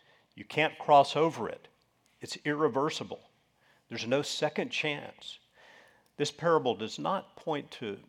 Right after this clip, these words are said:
purgatory, but rather this irreversible separation. And again, the rich man shows really no remorse, just sorrow that he's in this condition.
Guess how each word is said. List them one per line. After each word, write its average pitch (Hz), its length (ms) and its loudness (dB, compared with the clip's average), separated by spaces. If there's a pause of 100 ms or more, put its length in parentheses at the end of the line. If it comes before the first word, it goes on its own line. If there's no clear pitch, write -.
(200)
purgatory, 131 720 -6
but 117 140 -6
rather 131 520 -4
this 117 300 -8 (140)
irreversible 135 960 -6 (100)
separation. - 1000 -6 (800)
And 160 120 -6
again, 170 300 -8
the 143 100 -6
rich 139 340 -8
man 107 360 -10 (840)
shows 123 600 -4 (200)
really 113 520 -6 (640)
no 113 100 -2
remorse, 123 720 -8 (840)
just - 280 -10
sorrow 120 360 0
that 104 180 -8
he's 101 180 -10
in 110 160 -6
this 110 220 -10
condition. 147 580 -10